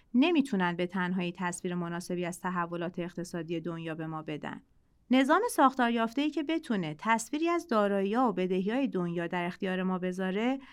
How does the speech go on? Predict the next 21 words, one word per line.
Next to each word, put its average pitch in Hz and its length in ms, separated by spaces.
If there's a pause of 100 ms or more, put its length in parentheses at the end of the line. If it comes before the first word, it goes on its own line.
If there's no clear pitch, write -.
(160)
هنوز 247 400
طراحی 196 500
و 185 80
اجرا 180 340
نشده. 208 580 (420)
تلاش‌هایی 196 560
برای 202 280
ثبت 220 360
بدهی 185 540
کشورها، 247 580
استخراج 185 640
ترازنامهٔ 170 680
دولت‌ها 262 680 (300)
و 180 100
ثروت 196 520
کشورها 302 600
توسط 208 520
نهادهای 180 540
بین‌المللی 180 720
انجام 226 380
شده، 196 520